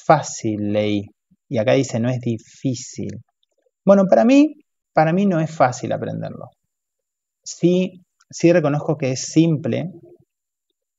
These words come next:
que una conversación minimalista, limpia, directa, es mucho más,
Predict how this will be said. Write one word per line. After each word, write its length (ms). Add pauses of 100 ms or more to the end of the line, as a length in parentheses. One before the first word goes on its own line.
(880)
que 120
una 240
conversación 1160
minimalista, 1120
limpia, 880
directa, 840
es 760 (100)
mucho 280
más, 160